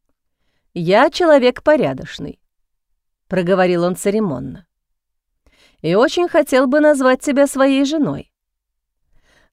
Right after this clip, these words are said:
Но пока мы не выберемся из этого ада, не стоит пренебрегать осторожностью». «Вот именно», — кивнула Эля, скептически глядя на это явно многоразовое изделие.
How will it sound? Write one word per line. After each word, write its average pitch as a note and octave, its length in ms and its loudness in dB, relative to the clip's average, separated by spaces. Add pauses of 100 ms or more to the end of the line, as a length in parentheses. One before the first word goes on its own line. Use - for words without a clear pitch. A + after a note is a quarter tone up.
(120)
Но F3+ 240 -2
пока G#3 380 2
мы F#3+ 100 0
не F#3+ 140 0
выберемся F#3 600 0
из F3+ 120 -2
этого F#3+ 480 0
ада, G#3 520 -4 (240)
не A3+ 220 0
стоит B3 480 0
пренебрегать A#3+ 640 -2
осторожностью». A#3 1040 -6 (1000)
«Вот E4 340 -2
именно», — G#3 680 0 (880)
кивнула G#3+ 520 0 (100)
Эля, C#4+ 280 2
скептически A3 880 -6 (360)
глядя A3 480 0
на A3+ 260 0
это A3+ 160 -4
явно A3+ 480 0
многоразовое A3 840 0
изделие. E3+ 580 -10